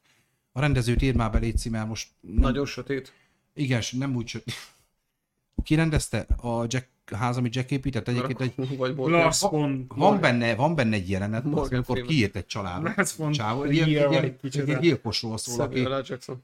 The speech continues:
Speaker 1: aki, aki
Speaker 3: Igen.
Speaker 1: így mutatja, hogy elmesél, hogy hogy ölt meg embereket, és úristen, mikor a családot elkezdi kiírtani. Ö, Lars, Lars, Lars, hogy hívják a rendezőt?
Speaker 3: Lars
Speaker 1: Lars
Speaker 3: von Trier.
Speaker 1: Lars von Trier, az, ú, basz
Speaker 3: Azt
Speaker 1: meg.
Speaker 3: mondtam az előbb.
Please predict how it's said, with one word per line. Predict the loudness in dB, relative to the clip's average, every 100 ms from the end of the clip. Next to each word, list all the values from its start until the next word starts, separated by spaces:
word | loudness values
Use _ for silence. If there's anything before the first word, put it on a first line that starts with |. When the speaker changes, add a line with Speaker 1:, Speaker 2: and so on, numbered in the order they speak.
| _
Speaker 1:
aki, | -18 -8 -4
aki | -4 -2
Speaker 3:
Igen. | 0
Speaker 1:
így | 0
mutatja, | 0 -2 -4 -4
hogy | -2
elmesél, | 0 0 -2 -4
hogy | -6
hogy | -6 -8 -10
ölt | -12 -4
meg | 4 4
embereket, | 4 -6 -8 -8 -8
és | -8 -8
úristen, | -10 -10 -10 -12 -8 -8
mikor | -8 -10 -8
a |
családot | -6 -4 -4 -4
elkezdi | -6 -6 -8 -10
kiírtani. | -6 -6 -4 -4 -4 -6 _ _ _ _ _
Ö, | 0 4
Lars, | 6 6 2
Lars, | 2 4 4 0 -6
Lars, | -2 -2 0
hogy | -2 -2
hívják | -2 -2
a |
rendezőt? | -4 -2 0
Speaker 3:
Lars | 2 0
Speaker 1:
Lars | 2 2 2
Speaker 3:
von | 0 -2
Trier. | 0 2
Speaker 1:
Lars | 4 4 2
von | -2
Trier, | -6 -6 -4
az, | -4 -4
ú, | -8 -8
basz | -8
Speaker 3:
Azt | -6
Speaker 1:
meg. | -6 -4
Speaker 3:
mondtam | -2 -2
az | -2
előbb. | -4 -6 -10